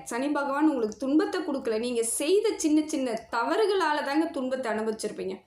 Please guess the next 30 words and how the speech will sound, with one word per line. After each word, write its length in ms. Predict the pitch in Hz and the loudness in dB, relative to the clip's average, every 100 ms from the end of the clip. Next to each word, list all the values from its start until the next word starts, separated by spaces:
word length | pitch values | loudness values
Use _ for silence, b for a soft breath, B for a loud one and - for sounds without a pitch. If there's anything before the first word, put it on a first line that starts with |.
| _ - | _ -6
யாரெல்லாம் 600 | 214 233 262 262 285 339 | 0 0 0 0 2 2
நம்பக்கூடாதோ 460 | 294 294 285 269 277 | 2 0 0 2 0
அவங்களெல்லாம் 480 | 262 247 226 247 | 0 0 0 0
போய் 180 | 262 233 | 0 0
நம்பியிருப்பீங்க. 560 | 220 226 220 220 196 208 208 B B B B | 0 0 -2 -2 -6 -4 -6 B B B B
யார் 440 | 247 247 285 349 415 | -2 2 4 4 2
பேச்செல்லாம் 460 | 339 311 311 302 370 | 0 -2 0 0 0
கேட்டிருக்கக்கூடாதோ 600 | 294 285 277 277 262 277 254 | 0 -2 -4 -2 0 0 0
அவங்க 180 | 233 | -2
பேச்செல்லாம் 420 | 226 233 240 240 247 | 0 0 0 -4 -2
கேட்டிருப்பீங்க. 500 | 226 220 220 220 240 | -2 -2 -4 -4 -4
யாருக்கெல்லாம் 680 | 233 247 302 370 330 330 359 | -2 0 2 2 0 2 2
உதவி 240 | 269 311 320 | 2 2 2
செய்யக்கூடாதோ 480 | 277 254 233 247 277 | 0 -2 -2 -2 0
அவங்களுக்கு 380 | 226 294 302 294 | 0 2 2 0
நீங்க 180 | 262 226 | -2 -2
உதவி 240 | 220 247 254 | -2 -2 0
செய்திருப்பீங்க. 720 | 214 220 226 - - 220 233 226 - b b b b - | -2 0 -2 -4 -6 -4 -4 -6 -8 b b b b -6
உங்களோட 360 | 262 277 262 262 - | -2 0 0 -4 -4
பொருளாதாரம் 880 | 285 370 427 403 311 277 294 370 | -2 2 4 4 2 2 0 -2
கொஞ்சம் 480 | - 269 302 370 415 | -2 2 4 4 4
நஞ்ச 220 | 320 302 359 | 2 2 2
வீழ்ச்சி 320 | 320 320 302 | 2 2 0
இல்லைங்க. 260 | 262 254 262 311 B B _ | -2 -2 -2 -4 B B _
பொருளாதாரம் 580 | - 226 254 269 247 254 | -6 -2 -2 -2 -4 -4
சுத்தமாவே 680 | 254 - _ 330 320 269 302 | -8 -10 _ 2 4 4 2
உங்களுக்கு 380 | 339 311 254 233 | 2 2 0 0
வந்து 320 | 233 254 311 | -2 2 0
இல்லாம 380 | 262 254 254 277 | 2 0 0 0
போயிருக்கும். 580 | 277 233 226 220 208 | 0 0 0 -2 -6